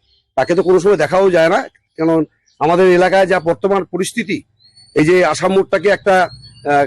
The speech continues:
কি পরিস্থিতি করে রেখেছে, না সার্ভিস রোড, না কোনো, আহ, জলের ড্রেনের কোনো ব্যবস্থা আছে। অনেকবার ওনার কাছে গ্রামের থেকে ডেপুটেশন দেওয়া হয়েছে, উনি খালি বড় বড় ভাষণ দেয়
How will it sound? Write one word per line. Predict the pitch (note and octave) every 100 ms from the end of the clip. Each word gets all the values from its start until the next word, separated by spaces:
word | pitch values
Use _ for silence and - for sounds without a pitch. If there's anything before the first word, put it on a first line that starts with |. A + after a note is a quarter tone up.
| -
কি | A3
পরিস্থিতি | - A3 - G#3+
করে | A3+ A#3
রেখেছে, | F#3 G3 D3+ B2
না | E3+ F#3+ F#3+
সার্ভিস | C#3 D#3 F#3 F#3
রোড, | F#3 G#3 - _ _ _ -
না | F3 F#3+
কোনো, | G3 G#3 G3+ F3+ _ _ -
আহ, | D3 D3+
জলের | C#3+ F3 G#3 F#3 D#3+ D3
ড্রেনের | A#2+ G3 G#3 G3+
কোনো | G3+ G3+
ব্যবস্থা | F#3 F#3+ A#3
আছে। | A3+ - B3+ - - - -
অনেকবার | E3 G#3+ F#3 G#3+
ওনার | G3+ G#3+ G3+
কাছে | A3
গ্রামের | F#3+ F#3 G#3 -
থেকে | G3+
ডেপুটেশন | F#3+ F3+ F3+ G3
দেওয়া | G3 G3
হয়েছে, | G#3 G3+
উনি | G#3+ F3+
খালি | F#3 G3+
বড় | F#3 F3+
বড় | F#3+ E3
ভাষণ | C#3 F#3+
দেয় | G3 A#3